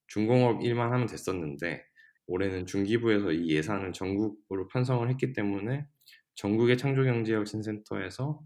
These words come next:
필수적으로 이 사업을 해야 되는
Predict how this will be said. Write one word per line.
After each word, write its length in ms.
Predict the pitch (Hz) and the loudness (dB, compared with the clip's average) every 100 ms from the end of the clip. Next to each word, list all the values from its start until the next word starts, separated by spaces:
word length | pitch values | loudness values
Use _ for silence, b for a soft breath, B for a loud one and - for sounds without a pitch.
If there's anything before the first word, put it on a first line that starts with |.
| _ _ _ _ | _ _ _ _
필수적으로 760 | - 151 160 151 131 113 104 90 | -2 0 0 2 2 2 0 0
이 200 | 76 85 | -2 -6
사업을 480 | 87 113 110 101 104 | -4 0 0 -2 -2
해야 180 | 120 113 | 0 0
되는 320 | 85 78 156 | -2 -4 -6